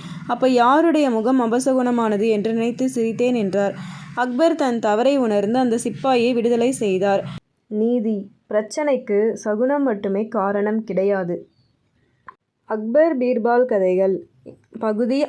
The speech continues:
ஆறு. இறைவன் அளித்த பரிசு. அக்பர் சபையில் தினமும் பீர்பாலை அரசர் பாராட்டுவதை பார்த்து ஒருவர் மட்டும் பொறாமைப்பட்டார். இன்று எப்படியாவது பீர்பாலை மட்டம் தட்டி பாராட்டு பெற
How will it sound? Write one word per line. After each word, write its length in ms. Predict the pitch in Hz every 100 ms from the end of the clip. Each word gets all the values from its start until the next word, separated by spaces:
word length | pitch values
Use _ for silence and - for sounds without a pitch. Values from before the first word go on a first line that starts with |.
| 202
ஆறு. 300 | 202 202 196 - -
இறைவன் 440 | 208 240 285 294
அளித்த 280 | 262 196 185 214
பரிசு. 440 | 208 180 185 190 - _ _ _ _ _ -
அக்பர் 440 | 214 226 254 349
சபையில் 540 | 339 233 208 269 254 277
தினமும் 560 | 214 220 254 269 226 269 269
பீர்பாலை 640 | 226 269 302 277 233 202 208 226 185
அரசர் 500 | 208 254 277 302 302
பாராட்டுவதை 800 | 233 220 240 247 240 247 226 214
பார்த்து 500 | 208 180 180 233 247 202 - - -
ஒருவர் 460 | 233 240 247 226 233
மட்டும் 460 | 220 202 202 226 254
பொறாமைப்பட்டார். 1000 | 254 214 233 262 277 254 196 175 202 190 180 - - 240
இன்று 320 | 254 269 269
எப்படியாவது 760 | 220 214 262 269 262 254 269 311
பீர்பாலை 580 | 240 240 247 240 208 208 220
மட்டம் 400 | 208 202 277 311
தட்டி 340 | 226 202 233 226
பாராட்டு 560 | 214 214 247 254 247
பெற 180 | 233 214